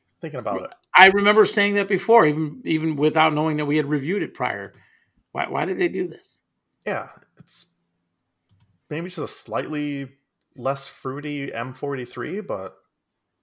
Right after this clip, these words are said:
Speaker 1: like, it's a good beer, but you've got M forty-three, guys.
Speaker 2: Yeah, put your efforts elsewhere.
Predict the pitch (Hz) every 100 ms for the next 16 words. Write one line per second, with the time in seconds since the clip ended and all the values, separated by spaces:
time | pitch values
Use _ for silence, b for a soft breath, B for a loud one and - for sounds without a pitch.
0 | _ _ - 113 98 _ _ - _ _
1 | _ _ - 147 151 - - - 226 -
2 | 254 196 117 120 - _ _ _ _ -
3 | 170 196 165 165 160 175 151 139 151 131
4 | 123 123 120 - _ _ _ _ _ _
5 | _ _ _ _ _ _ _ _ _ _
6 | _ _ _ _ _ _ _ _ - 127
7 | - _ 175 170 147 135 - - 120 110
8 | - 113